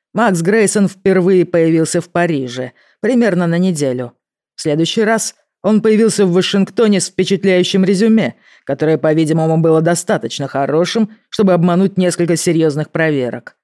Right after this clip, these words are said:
Он карабкался вверх по политической лестнице в течение трех лет, прежде чем его нанял сенатор Фипс.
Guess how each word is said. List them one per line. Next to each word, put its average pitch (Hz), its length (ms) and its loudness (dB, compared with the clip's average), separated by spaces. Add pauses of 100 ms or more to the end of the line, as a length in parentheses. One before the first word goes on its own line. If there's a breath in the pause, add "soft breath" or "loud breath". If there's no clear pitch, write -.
(480)
Он 165 220 0
карабкался 175 680 0
вверх 170 320 0
по 175 80 -2
политической 160 760 -2
лестнице 160 500 0
в - 80 -10
течение 160 480 -2
трех 175 320 -2
лет, 147 320 -4 (240)
прежде 151 260 -2
чем 143 200 -4
его 139 200 0
нанял 147 440 -2
сенатор 147 580 -4
Фипс. - 560 -6